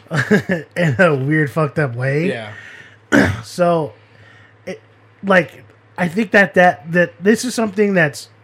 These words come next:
Speaker 1: not often done, and not often done this well, where instead of taking, "Well, this is why this movie's so good, let's rip it off,"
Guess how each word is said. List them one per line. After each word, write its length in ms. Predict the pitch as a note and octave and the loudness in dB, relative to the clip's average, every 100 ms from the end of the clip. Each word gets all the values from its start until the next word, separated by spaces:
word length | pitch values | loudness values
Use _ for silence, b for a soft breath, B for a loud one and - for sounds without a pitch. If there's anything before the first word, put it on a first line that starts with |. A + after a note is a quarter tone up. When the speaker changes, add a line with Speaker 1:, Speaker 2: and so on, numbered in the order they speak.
| - | -8
Speaker 1:
not 300 | D#3+ E3+ F3 | 0 2 2
often 420 | E3+ - D#3+ D3 | 0 -2 -6 -4
done, 480 | D3 D3 C#3 C3+ C3 B B B - | -2 -2 -2 -4 -8 B B B -4
and 120 | D3+ | 0
not 140 | D#3 D#3 | 0 0
often 260 | D3+ D#3 | -2 -4
done 220 | D3+ D3 C#3 | -2 -2 -2
this 240 | C#3 - | -4 -4
well, 480 | C#3+ D#3+ D3+ C3+ C3 B B B - | -2 0 0 -2 -6 B B B -2
where 320 | D#3 D3+ C#3+ - | 2 4 2 -2
instead 380 | D3+ - F3+ F#3 | -12 0 2 4
of 280 | F3+ C#3+ - | 4 2 -10
taking, 640 | - F3 E3 E3+ D#3+ D3+ C#3 b b b - | -6 -4 -4 -4 -4 -4 -6 b b b -6
"Well, 200 | D#3 C#3 | -4 -2
this 260 | D3 E3+ F3+ | -2 -4 -4
is 80 | |
why 180 | E3 D3+ | -2 0
this 200 | D3 - | 0 -2
movie's 280 | D3+ C#3+ C3+ | -2 -2 -4
so 180 | - C3 | -4 -6
good, 440 | B2+ D#3 D3+ C3+ C3+ | -2 0 0 -4 -6
let's 320 | C#3 - - | -6 -8 -6
rip 260 | D3 D3 | -2 -2
it 120 | C#3 C3+ | -2 -2
off," 420 | D#3+ D3+ C3+ | 0 0 -2